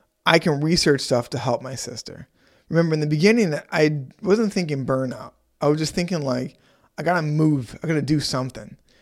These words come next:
And nothing will change my external circumstances, but this will kinda help my mind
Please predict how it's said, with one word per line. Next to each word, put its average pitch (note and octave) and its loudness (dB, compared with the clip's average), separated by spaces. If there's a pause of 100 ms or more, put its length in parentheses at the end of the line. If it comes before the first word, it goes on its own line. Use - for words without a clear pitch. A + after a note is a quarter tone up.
(180)
And C#3+ -4 (920)
nothing G3+ 4
will E3+ 2
change D3 -2
my C3+ -4
external C#3 -6
circumstances, B2 -4
but C#3 -4
this D#3 -2
will D#3 -2
kinda D3 -4
help C#3 -4
my C3 -4
mind B2+ -6